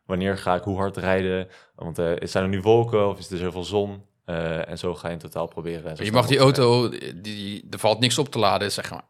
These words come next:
Speaker 2: Alle energie die verbruikt wordt tijdens dat rijden, moet puur uit die zonnepanelen gehaald worden.
Speaker 1: Klopt, ja.
Speaker 2: Ja.
Speaker 1: We beginnen de race met een volle accu. En dan is het de, de uitdaging om, zodra je over de finish gaat, een, eh, compleet lege accu te hebben.
Speaker 2: Ja.
Speaker 1: Waarbij je moet bijladen door middel van de zon.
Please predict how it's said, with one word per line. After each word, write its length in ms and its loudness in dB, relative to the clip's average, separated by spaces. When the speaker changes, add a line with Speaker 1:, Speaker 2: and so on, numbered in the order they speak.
Speaker 2:
Alle 240 6
energie 460 4
die 240 -4
verbruikt 520 0
wordt 200 -2
tijdens 300 2
dat 120 -4
rijden, 580 -2
moet 320 -8
puur 340 4
uit 200 2
die 100 -10
zonnepanelen 560 -2
gehaald 280 -6
worden. 260 -10
Speaker 1:
Klopt, 360 2
ja. 140 6
Speaker 2:
Ja. 100 0
Speaker 1:
We 60 -2
beginnen 480 2
de 80 2
race 220 6
met 80 -6
een 60 -6
volle 200 0
accu. 320 -4
En 100 -4
dan 120 -2
is 100 -6
het 140 -4
de, 240 2
de 140 4
uitdaging 600 2
om, 140 -8
zodra 260 -2
je 60 6
over 140 0
de 60 -12
finish 300 -4
gaat, 340 -2
een, 140 -8
eh, 220 -6
compleet 240 -4
lege 280 0
accu 200 -6
te 120 -8
hebben. 340 -6
Speaker 2:
Ja. 200 -2
Speaker 1:
Waarbij 260 6
je 60 6
moet 140 -2
bijladen 580 4
door 80 -4
middel 200 -8
van 80 -12
de 80 -10
zon. 180 -16